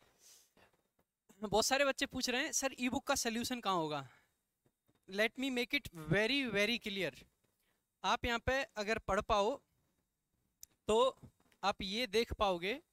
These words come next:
आप अगर थोड़ा सा पढ़ पाओ तो ये देख पाओगे कि यहाँ पे लिखा हुआ है detailed bilingual solution।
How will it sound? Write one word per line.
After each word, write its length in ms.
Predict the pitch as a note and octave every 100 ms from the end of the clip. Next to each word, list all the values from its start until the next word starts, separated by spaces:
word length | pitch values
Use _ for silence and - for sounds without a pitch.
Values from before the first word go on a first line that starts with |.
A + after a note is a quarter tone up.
| _ _ _ _ - - _ _ _ E3+
आप 440 | F#3+ - - - - _ _ _ _ _ _ _ -
अगर 220 | F#3 G#3+ -
थोड़ा 200 | B3 C4
सा 120 | B3
पढ़ 180 | A3+ F#3
पाओ 280 | - F#3+ D4 - _ _ _ _
तो 60 | A#3
ये 80 | A#3
देख 200 | A3 B3
पाओगे 280 | - A3+ C4
कि 120 | B3+
यहाँ 140 | G#3 F#3
पे 120 | A3+
लिखा 180 | G#3 G#3
हुआ 200 | G#3+ A#3+
है 80 | B3+
detailed 580 | A3 - A#3 A#3+ C4 B3
bilingual 640 | G3 A3 G#3+ G#3+ G#3+ A#3 -
solution। 480 | G3+ F#3+ G3+ F#3